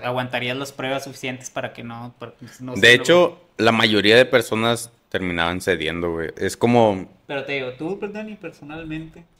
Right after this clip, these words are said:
Speaker 2: ¿Yo personalmente? Pues si me están quemando, güey, ya pa' qué digo esa mamá, chance sí me voy al infierno, güey, para andar jugando al verga.
Speaker 1: No, y deja tú, güey, siento yo que las mismas infecciones que te iba a dejar la tortura te iban a matar tarde,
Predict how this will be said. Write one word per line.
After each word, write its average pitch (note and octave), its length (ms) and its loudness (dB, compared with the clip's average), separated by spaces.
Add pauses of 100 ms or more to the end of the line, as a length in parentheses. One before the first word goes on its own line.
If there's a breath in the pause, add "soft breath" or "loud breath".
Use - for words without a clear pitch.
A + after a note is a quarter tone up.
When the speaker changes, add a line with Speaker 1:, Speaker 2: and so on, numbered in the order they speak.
(180)
Speaker 2:
¿Yo A2 220 4
personalmente? D3 640 -8 (680)
Pues F2 60 -10
si G2 80 -8
me F#2 100 -4
están F2+ 240 -6
quemando, G#2 440 -4
güey, G#2 160 -4
ya E2+ 100 -6
pa' G2 160 0
qué G2 180 0
digo G2+ 260 2
esa G2+ 200 -2
mamá, G2 340 -2
chance G2 260 -4
sí F#2 140 -8
me G2 100 -2
voy G2 140 2
al G2+ 160 0
infierno, F2 400 -6
güey, G2 140 -6
para F#2 160 -6
andar E2+ 240 -8
jugando F#2+ 240 -8
al F#2 160 -6
verga. E2+ 280 -8 (300 soft breath)
Speaker 1:
No, E3 260 -10
y D#3 120 -6
deja D3+ 200 -6
tú, F#3+ 140 -6
güey, A3 300 -6
siento F3+ 300 -6
yo F3+ 200 -6
que F3 720 -8 (540)
las D#3+ 240 0
mismas E3 320 -4
infecciones E3+ 500 -8
que - 80 -14
te D#3+ 120 -10
iba D#3+ 100 -4
a - 20 -4
dejar D#3+ 220 -8
la D#3+ 160 -10
tortura D3 420 -12
te D3 80 -12
iban C#3+ 160 -12
a - 20 -12
matar B2+ 440 -10
tarde, C3+ 240 -14